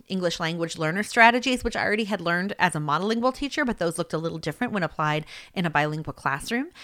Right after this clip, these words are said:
I had to learn about primary education because my education had, experience had mostly been in upper elementary. So it really was a learning curve for me. It took me some time to get comfortable in those areas.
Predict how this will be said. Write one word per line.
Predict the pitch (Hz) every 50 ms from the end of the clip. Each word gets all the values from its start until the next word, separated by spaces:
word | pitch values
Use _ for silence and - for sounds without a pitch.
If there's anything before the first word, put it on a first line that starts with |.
| - - - -
I | - 185
had | 165 190 190 185
to | - - 180
learn | 175 175 165 165 165
about | 160 - 165 151 156 - -
primary | - - 170 160 170 185 196 208 220 247 -
education | - 226 - 233 - 269 254 254 - 302 294 269
because | 233 - 190 175
my | 175 165 160
education | 160 160 170 - - 185 - - 175 170 165
had, | 160 165 170 - - _
experience | - 165 - - - 175 175 190 214 -
had | 196 170
mostly | 160 160 160 160 170 - - 202
been | 165 156 151 156
in | 147 202 -
upper | 151 - - 156 -
elementary. | 151 151 147 143 143 135 147 - - - - - - - - - - - -
So | - - - 254 240 233 247
it | - - 330 254
really | 311 339 339 370 349
was | 311 381 -
a | 277 233
learning | 214 196 185 180 202 220 233
curve | - 277 269 269
for | - 285
me. | 262 269 277 285 285
It | - 196 -
took | - 233 -
me | 226 226
some | - 220 214
time | - - 190 190
to | 196
get | 180 -
comfortable | - - 170 175 - 220 214 226
in | 226 226
those | 220 226 233 233
areas. | 220 220 226 233 233 240 247 262 269 -